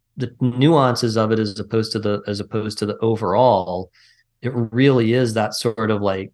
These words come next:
you know, taste, you know, just your taste and feeling it in the moment. I mean, there's, there, there, you know, there's, like, a lot of times where, you know, uh, y-, y-, you know, like, you know, you might do a slow dolly move, you might do a fast dolly move, but even which version of slow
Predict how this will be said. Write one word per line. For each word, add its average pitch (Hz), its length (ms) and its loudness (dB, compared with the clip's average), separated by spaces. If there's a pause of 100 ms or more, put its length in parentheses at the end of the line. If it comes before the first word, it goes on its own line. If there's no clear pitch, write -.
(160)
you - 760 -14
know, 101 140 -2
taste, - 720 -6
you - 140 -8
know, 107 300 -4
just 113 220 -6
your 107 180 -4
taste 107 320 -4
and 101 120 -4
feeling 107 320 -4
it 104 80 -2
in 101 160 -6
the 92 80 -12
moment. 107 400 -4
I 113 40 -4
mean, 110 120 -2
there's, 107 180 0 (380)
there, 131 160 2
there, 139 140 -2
you 143 100 2
know, 117 100 4
there's, 117 180 2
like, 117 240 0
a 117 40 0
lot 117 200 4
of 110 60 -4
times 117 420 0
where, 101 420 -2 (560)
you 120 100 0
know, 95 460 -2 (180)
uh, 71 80 -10
y-, - 200 -12 (340)
y-, - 140 -14 (340)
you 131 140 4
know, 117 80 4
like, 113 260 2 (140)
you 131 260 0
know, 113 80 2
you 120 100 2
might 131 180 2
do 127 100 2
a - 20 0
slow 131 240 2
dolly 120 300 2
move, 117 160 0
you 113 60 0
might 113 180 -4
do 107 100 -4
a 101 40 -6
fast 135 360 -4
dolly 110 240 0
move, 110 140 -2
but 135 120 -6 (120)
even 127 320 0
which 131 240 0
version 120 500 0
of 87 160 -6
slow 113 720 0